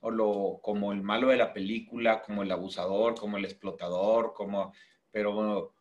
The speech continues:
difícilmente nos ponemos en el otro lado de la moneda y vemos el riesgo que corre el empresario en el día a día, ¿no? Desde el riesgo de que no haya ventas,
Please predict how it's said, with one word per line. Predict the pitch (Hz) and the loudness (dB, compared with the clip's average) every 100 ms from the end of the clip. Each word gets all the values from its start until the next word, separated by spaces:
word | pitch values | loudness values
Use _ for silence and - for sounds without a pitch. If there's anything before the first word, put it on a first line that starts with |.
| _ | _
difícilmente | 110 113 113 117 131 127 123 139 | -6 -4 -2 2 4 4 2 0
nos | 131 123 | 0 -2
ponemos | - 107 117 127 127 | -2 -2 0 -2 -2
en | 107 | 0
el | 104 | 0
otro | 104 117 | 2 2
lado | 117 120 | 6 6
de | 127 | 6
la | 117 | 4
moneda | 104 101 104 107 120 120 117 _ - | 2 0 0 2 2 0 -10 _ -14
y | 113 | -8
vemos | 98 107 113 117 | 0 0 0 -4
el | 110 | -6
riesgo | 98 113 107 104 - | 0 2 2 0 -8
que | - | -8
corre | - 104 95 117 - _ _ - | -2 0 2 0 -2 _ _ -14
el | - 107 | -6 -2
empresario | 104 90 101 - 101 117 117 110 - _ - | -2 -4 -6 -2 0 4 2 2 -6 _ -10
en | 104 | -6
el | 101 95 | -4 0
día | 104 107 | 2 2
a | |
día, | 208 101 95 | 0 -2 -2
¿no? | 98 - - _ - | -2 -6 -10 _ -2
Desde | 107 104 104 | 0 2 0
el | 95 | 0
riesgo | 110 120 123 147 | 0 0 2 2
de | 135 | 2
que | - | 0
no | 107 110 120 131 | -2 2 4 4
haya | 127 127 | 4 4
ventas, | 113 113 117 131 131 - | 2 2 0 -2 -2 -6